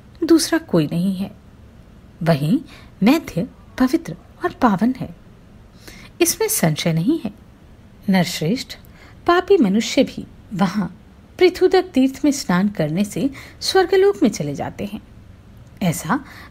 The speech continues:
मनीषी पुरुष कहते हैं। भरत श्रेष्ठ, वहीं मधुस्त्रव तीर्थ है। राजन, उसमें स्नान करने से मनुष्य को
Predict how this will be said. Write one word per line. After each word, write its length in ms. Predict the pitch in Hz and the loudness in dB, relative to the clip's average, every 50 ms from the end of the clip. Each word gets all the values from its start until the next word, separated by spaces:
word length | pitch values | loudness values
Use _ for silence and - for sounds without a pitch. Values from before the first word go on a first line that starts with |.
| - | 0
मनीषी 380 | 277 349 359 370 381 - - 415 | 2 4 4 2 0 -2 -2 -2
पुरुष 320 | 427 - 311 285 269 - | -2 0 -2 -2 -2 -2
कहते 340 | - - 170 165 - - 180 | -4 -4 -4 -6 -6 -8 -12
हैं। 160 | 175 - - - - - - - - - - - - - - - - - - - - - - - - | -10 -12 -14 -18 -20 -20 -20 -20 -20 -20 -20 -20 -20 -20 -20 -20 -20 -20 -20 -20 -20 -20 -20 -16 -8
भरत 300 | - 170 202 175 160 170 | -2 0 0 0 0 -4
श्रेष्ठ, 400 | - - - 208 269 - - - - - - - - 208 | -6 -8 -6 -6 -6 -6 -8 -16 -20 -20 -20 -14 -6 -2
वहीं 360 | 180 208 214 247 302 196 175 - - - - - - - - - - - - - - - - 339 | 0 2 2 2 0 -2 -2 -6 -12 -20 -20 -20 -20 -20 -20 -20 -20 -20 -20 -20 -16 -2 2 4
मधुस्त्रव 520 | 370 359 370 392 403 381 - - 415 415 415 - - | 4 4 4 0 -2 -2 -2 0 0 0 0 -2 -2
तीर्थ 280 | 202 165 160 165 - | 0 0 0 -2 -6
है। 320 | - 170 - 220 - - - - - - - - - - - - - - - - - - 180 | -12 -12 -12 -12 -14 -20 -20 -20 -20 -20 -20 -20 -20 -20 -20 -20 -20 -20 -20 -20 -14 -4 0
राजन, 440 | 185 208 180 165 - 165 175 254 - - - - - - - - - | 2 2 2 2 0 -2 -4 -4 -6 -10 -16 -20 -20 -20 -12 -8 -6
उसमें 300 | 208 - - - 175 170 | -6 -4 -2 0 0 0
स्नान 320 | - - 170 151 151 160 | 0 -2 -2 -2 -2 -2
करने 280 | - - 147 151 160 170 | -2 -4 -4 -2 -2 -2
से 180 | - - 202 | -2 -2 -2
मनुष्य 420 | 160 151 151 196 233 - - 180 170 | 0 0 0 -2 -2 -2 -4 -8 -6
को 240 | - - 311 330 | -4 -4 -4 -4